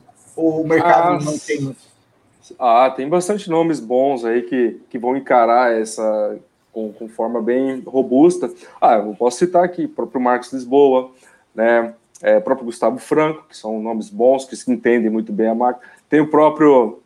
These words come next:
Speaker 2: meu xará, né, o Carlos Eduardo Freitas, que conhece também muito bem a máquina pública. É, tem vários nomes, Feliciano. Eu acredito que, acima do nome, eu acredito que tem que ter foco.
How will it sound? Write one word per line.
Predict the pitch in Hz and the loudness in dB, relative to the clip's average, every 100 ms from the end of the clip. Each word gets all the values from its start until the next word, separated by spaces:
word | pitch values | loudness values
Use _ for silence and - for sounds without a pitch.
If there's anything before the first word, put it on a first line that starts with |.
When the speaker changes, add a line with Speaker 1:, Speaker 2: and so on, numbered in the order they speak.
| _ | _
Speaker 2:
meu | - 127 131 120 113 | -6 0 2 0 -2
xará, | 113 139 131 143 - | 0 4 6 4 2
né, | 127 135 | -2 -4
o | |
Carlos | 127 117 110 | 0 -2 -2
Eduardo | 110 117 | -4 -4
Freitas, | 113 - 139 151 147 113 | -6 -4 -2 -2 -6 -16
que | - | -18
conhece | 113 123 113 131 127 - | -6 -4 0 -2 -4 -8
também | 117 113 117 | -4 -2 -2
muito | 117 113 | -4 -6
bem | 113 113 | -4 -4
a | |
máquina | 104 107 104 127 | -4 -8 -10 -12
pública. | 123 - 139 143 135 143 135 _ _ - - - - 107 | -10 -2 0 2 0 -4 -6 _ _ -16 -12 -10 -8 0
É, | 117 120 123 123 135 151 147 | 4 6 6 6 6 2 0
tem | 196 285 | -2 0
vários | 180 151 202 | 2 2 2
nomes, | 147 143 127 - | 0 -4 -4 -8
Feliciano. | 113 110 143 110 | -10 -4 -4 -2
Eu | 113 | -4
acredito | 113 147 135 165 | -2 -4 -4 -8
que, | 180 190 180 135 113 | -4 4 4 4 0
acima | - 127 - 170 156 | -4 -6 -2 0 0
do | 127 | 0
nome, | 120 147 151 117 110 | 0 2 2 -2 -2
eu | 123 | 0
acredito | 127 127 131 | 0 -2 -10
que | _ 151 | _ -10
tem | 143 | -10
que | 135 | -12
ter | - 143 - _ | -2 -2 -2 _
foco. | - - 123 107 - - | -20 0 0 0 -4 -20